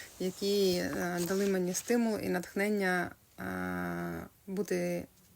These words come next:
проявленими. А, «Програми і блоки прибираю, новий рік я починаю. Нехай дух мій проявляється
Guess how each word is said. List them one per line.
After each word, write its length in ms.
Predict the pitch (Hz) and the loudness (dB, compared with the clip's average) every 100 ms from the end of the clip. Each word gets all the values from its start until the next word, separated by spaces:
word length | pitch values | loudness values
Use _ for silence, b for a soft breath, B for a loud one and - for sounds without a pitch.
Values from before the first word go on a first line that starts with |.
| - - - _ - - | -20 -20 -20 _ -12 0
проявленими. 720 | 202 190 170 175 170 175 180 - - - - - - - - B B B B - | 4 6 4 2 0 -2 -6 -10 -16 -16 -18 -20 -20 -18 -14 B B B B -10
А, 420 | 185 180 180 170 175 | -4 -2 -2 -2 -2
«Програми 500 | - 202 220 262 233 | 0 4 6 8 8
і 60 | 208 | 6
блоки 440 | 185 226 214 - | 4 2 2 0
прибираю, 920 | - 190 180 190 190 254 269 180 180 180 - - | -4 -2 0 2 4 6 4 2 -2 -6 -14 -4
новий 440 | 202 202 190 180 | 0 2 4 4
рік 240 | 220 294 - | 4 2 2
я 140 | 180 | -2
починаю. 800 | 180 262 - 202 180 170 165 175 202 B B B B | 2 0 2 2 4 2 2 -2 -6 B B B B
Нехай 480 | 196 233 226 233 220 | 2 2 4 6 6
дух 400 | 180 202 254 - | 4 4 4 4
мій 220 | 190 180 - | 0 0 0
проявляється 1120 | 190 185 180 175 180 226 285 226 - 175 | 2 4 2 2 2 4 4 2 -2 -4